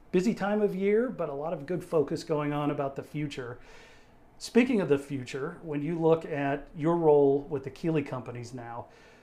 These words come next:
can you explain to people what your role is and a little bit of how that helps push the company into the future?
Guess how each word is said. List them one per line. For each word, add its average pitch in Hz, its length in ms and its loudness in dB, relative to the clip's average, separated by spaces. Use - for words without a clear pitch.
can 165 160 0
you 233 140 2
explain 214 400 2
to 196 80 4
people 170 300 -4
what 175 260 4
your 196 140 2
role 156 320 8
is 139 400 4
and 143 120 -2
a 139 40 0
little 151 240 4
bit 156 160 2
of 135 120 0
how 147 260 -6
that 147 220 -2
helps 143 280 -6
push 143 300 -4
the 135 100 -10
company 127 420 -10
into 120 140 -12
the 120 120 -16
future? - 400 -16